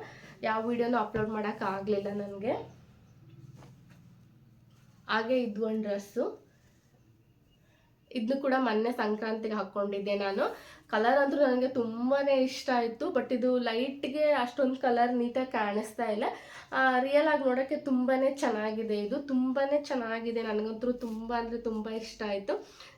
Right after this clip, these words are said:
ಇಲ್ಲಿ ಗೋಲ್ಡ್ ಅಲ್ಲಿ ಡಿಸೈನ್ ಮಾಡಿದ್ದಾರೆ, ಹಾಗೆ ಸ್ಟಿಕ್ಕರ್ ವರ್ಕ್ ಕೂಡ ಇದೆ.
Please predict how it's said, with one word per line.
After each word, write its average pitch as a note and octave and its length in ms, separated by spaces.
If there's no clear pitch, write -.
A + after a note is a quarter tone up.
ಇಲ್ಲಿ B3 220
ಗೋಲ್ಡ್ A#3 480
ಅಲ್ಲಿ B3 220
ಡಿಸೈನ್ G#3+ 540
ಮಾಡಿದ್ದಾರೆ, G3 600
ಹಾಗೆ B3 680
ಸ್ಟಿಕ್ಕರ್ B3+ 400
ವರ್ಕ್ A#3 280
ಕೂಡ A3 140
ಇದೆ. G#3+ 580